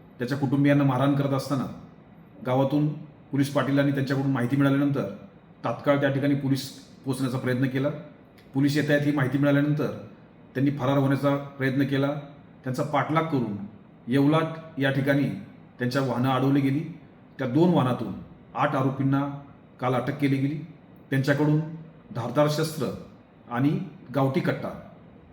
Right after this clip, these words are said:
जिवंत असणारे तीन काडतूस हे जप्त करण्यात आलेले आहे. या बाबतीमध्ये तीनशे सात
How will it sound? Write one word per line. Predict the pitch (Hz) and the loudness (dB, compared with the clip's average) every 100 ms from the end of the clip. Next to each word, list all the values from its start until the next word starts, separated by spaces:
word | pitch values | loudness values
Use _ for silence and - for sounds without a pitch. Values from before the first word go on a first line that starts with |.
| 104 | 0
जिवंत | 139 156 165 170 180 180 180 | 2 4 2 0 0 0 -2
असणारे | - 147 147 | -4 -2 -2
तीन | 180 185 190 | -2 0 0
काडतूस | 156 120 - 117 - - - - - - - | 0 -2 -4 -8 -8 -18 -20 -20 -20 -18 -2
हे | 151 | 0
जप्त | 147 139 120 | 0 -2 -4
करण्यात | 113 98 | -6 -6
आलेले | 92 87 87 | -10 -10 -14
आहे. | - - - - - - - - | -18 -20 -20 -20 -20 -20 -16 0
या | 143 | 4
बाबतीमध्ये | 143 139 147 143 156 175 - - - - - | 4 4 2 2 0 -2 -10 -18 -20 -16 -2
तीनशे | 131 151 | 0 0
सात | - 147 | 0 0